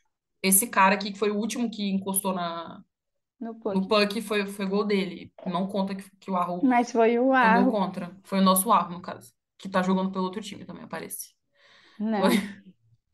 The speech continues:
Speaker 2: Hum,
Speaker 1: <laughs> É,
Speaker 2: eu tive
Speaker 1: eu,
Speaker 2: tanta vontade de
Speaker 1: a,
Speaker 2: perder meu réu primário com esse
Speaker 1: a
Speaker 2: lance aí.
Speaker 1: galera, a galera lá do K N X B R, que a gente marca de vez em quando, né, quando a gente vai, é, botar os jogos do dia,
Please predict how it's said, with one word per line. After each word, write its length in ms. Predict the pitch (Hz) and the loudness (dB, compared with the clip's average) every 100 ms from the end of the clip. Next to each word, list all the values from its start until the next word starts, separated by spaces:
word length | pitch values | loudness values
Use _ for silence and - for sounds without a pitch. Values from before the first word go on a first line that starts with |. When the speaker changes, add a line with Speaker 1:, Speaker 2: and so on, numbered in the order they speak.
| - - 247 | -20 -4 0
Speaker 2:
Hum, 340 | 220 - - - | 2 0 -6 2
Speaker 1:
<laughs> 20 | |
É, 120 | 269 | 4
Speaker 2:
eu 40 | |
tive 240 | 277 240 254 | 6 6 6
Speaker 1:
eu, 160 | 226 | 6
Speaker 2:
tanta 200 | 262 269 262 | 6 6 6
vontade 540 | 277 294 262 262 247 | 8 8 6 6 6
de 80 | 247 | 6
Speaker 1:
a, 40 | |
Speaker 2:
perder 260 | 302 254 254 | 8 8 6
meu 140 | 247 262 | 6 4
réu 180 | 247 | 4
primário 540 | 220 254 220 208 196 202 | 4 4 4 2 0 -2
com 80 | 302 | -2
esse 180 | - 254 | 0 4
Speaker 1:
a 140 | 202 | 4
Speaker 2:
lance 300 | 208 202 196 | 4 4 6
aí. 200 | 190 190 | 4 4
Speaker 1:
galera, 360 | 190 180 - - _ - - | 2 0 -4 -12 _ -16 -6
a 100 | 185 | -2
galera 320 | 185 190 190 | 0 2 2
lá 120 | 185 | 0
do 360 | 175 180 185 175 | -4 -8 -10 -8
K 120 | 185 | -8
N 100 | 180 | -6
X 200 | 170 175 | -6 -6
B 80 | 175 | -2
R, 300 | 170 175 185 | 0 2 0
que 80 | 190 | -2
a 20 | 185 | -8
gente 240 | 170 - | -12 -12
marca 220 | 170 175 | -12 -12
de 80 | 175 | -14
vez 120 | 165 | -16
em 40 | - | -12
quando, 200 | 180 180 | -12 -10
né, 80 | 170 | -10
quando 120 | 170 | -14
a 20 | 165 | -16
gente 120 | 165 | -12
vai, 120 | 165 - _ _ _ _ - | -12 -12 _ _ _ _ -14
é, 300 | 156 151 - _ _ _ _ _ _ | -12 -12 -16 _ _ _ _ _ _
botar 240 | 165 165 160 | -8 -6 -6
os 60 | |
jogos 200 | 160 156 | -6 -8
do 80 | 160 | -14
dia, 260 | 165 190 | -8 -6